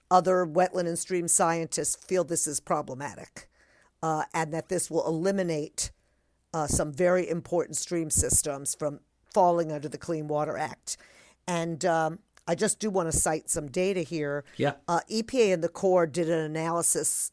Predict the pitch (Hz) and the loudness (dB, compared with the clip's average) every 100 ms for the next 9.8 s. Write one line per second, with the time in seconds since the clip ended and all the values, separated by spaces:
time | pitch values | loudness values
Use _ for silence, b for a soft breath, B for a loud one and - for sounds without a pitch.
0 | - 147 143 165 - 208 190 165 - 180 | -6 -6 -4 -6 0 0 0 -2 -2 -2
1 | 160 - 180 - 247 196 160 160 - 175 | -2 -4 -4 -4 -6 -2 0 0 0 2
2 | - 208 196 190 B B B 190 185 190 | 4 4 2 -2 B B B 2 4 0
3 | 196 - 185 185 180 175 - 170 170 165 | -2 -2 -2 0 0 -2 -2 2 4 4
4 | 165 165 147 160 160 156 147 160 160 165 | 4 2 0 -2 0 -2 0 -2 -2 -2
5 | 160 156 156 151 156 - 151 - - 156 | -2 -4 -6 -4 -6 -6 -6 -2 0 0
6 | 151 143 B B B - 226 - 254 254 | -4 -8 B B B 2 2 6 6 8
7 | 233 - 196 - 175 147 - 175 165 175 | 4 4 4 4 0 -4 -2 0 0 -2
8 | - 151 165 - 170 151 147 143 - 156 | -2 -2 -2 -2 -4 -4 -6 -6 -6 -6
9 | 151 156 151 147 - 151 143 | -8 -10 -10 -10 -8 -8 -8